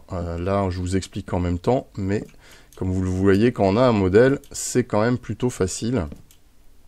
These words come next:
de faire notre forme sphérique. Merci, plots.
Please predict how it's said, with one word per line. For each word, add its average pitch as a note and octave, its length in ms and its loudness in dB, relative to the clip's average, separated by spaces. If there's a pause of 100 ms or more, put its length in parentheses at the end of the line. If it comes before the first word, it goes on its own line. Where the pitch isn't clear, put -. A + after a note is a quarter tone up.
(640)
de A2+ 460 0
faire A2+ 320 0
notre G2 280 -2
forme A2+ 380 0
sphérique. - 720 -4 (1900)
Merci, A2 580 -2 (200)
plots. F2 200 -2